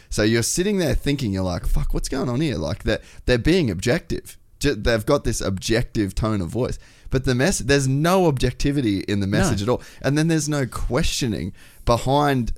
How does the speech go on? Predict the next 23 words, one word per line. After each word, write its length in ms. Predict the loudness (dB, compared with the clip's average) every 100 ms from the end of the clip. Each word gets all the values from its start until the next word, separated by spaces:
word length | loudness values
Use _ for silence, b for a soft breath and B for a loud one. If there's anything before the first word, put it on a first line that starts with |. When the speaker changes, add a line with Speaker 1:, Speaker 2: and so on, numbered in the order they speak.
| 0
Speaker 1:
uh, 260 | 2 2 2
they, 160 | 2
they 180 | 2 -2
present 460 | -2 -2 0 0 -2 -10
the, 500 | -4 0 0 0 -4 -4
uh, 340 | -2 0 -2
the 140 | -4 -2
lockdowns 480 | -2 0 0 0 0
to 80 |
you, 140 | 0 0 B B
and 100 | -4
then 120 | -2 0
there's, 200 | 0 0
like, 220 | -2 0
there's 220 | 0 0 -4
absolutely 760 | -2 -2 -2 -2 -2 -2 -2 -2
no, 560 | -2 0 2 4 4 0 b b b -4
um, 560 | -2 0 -2 -4 -6 -10 _ -6
evidence 460 | -4 -2 -2 -2 -4
or 100 | -4
counter 440 | -2 0 0 0
arguments 680 | 2 0 -2 -4 -4 -4 -4
or 100 | -6